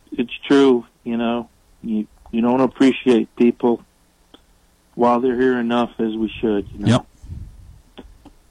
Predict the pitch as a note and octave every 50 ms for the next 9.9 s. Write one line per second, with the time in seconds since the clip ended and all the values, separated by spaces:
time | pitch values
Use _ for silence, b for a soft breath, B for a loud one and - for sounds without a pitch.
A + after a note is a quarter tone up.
0 | _ _ - A2 G#2 G#2+ G#2 G2+ G2+ G2+ - - - - C3+ - A#2 A2 A#2 -
1 | A#2 A3+ F#3+ F#3 - - _ _ _ - B2 A#2 A#2 A2 A2 A2 A2+ - G#2+ A#2+
2 | C3+ C#3 C3+ B2 - D3+ C#3+ C3 C3 C3 C3 B2+ C3 C3 B2+ B2+ B2+ B2+ A#2 -
3 | C3 B2+ B2 B2 A#2+ A#2 A2 G2+ - A#2 A2 A2+ A2+ B2+ A#2 A2+ A2+ A2 A#2 A#2
4 | A2 A2+ A2+ A2 - - - A#2+ A#2 A2+ A2 G#2+ G#2 F#2+ - _ _ - - -
5 | - G2+ A2 - - - _ - - - - _ _ _ _ _ _ _ _ -
6 | - - B2+ A#2 A2+ A2+ A2 A2 A2 - _ _ _ _ _ - - _ - D3+
7 | D3 - - - C#3 B2+ - - A#2+ A#2 A2 G#2 - - A#2 A2 G#2+ - _ _
8 | - A#2 A#2 B2+ B2+ C3 B2 B2 - - C3+ B2+ A#2+ - B2+ B2+ B2 A#2+ A2+ -
9 | - A#2+ A#2+ A#2+ A#2+ A#2+ A#2 G#2+ A2+ A2+ A2 A2 G#2+ G#2+ G#2+ A#2 A2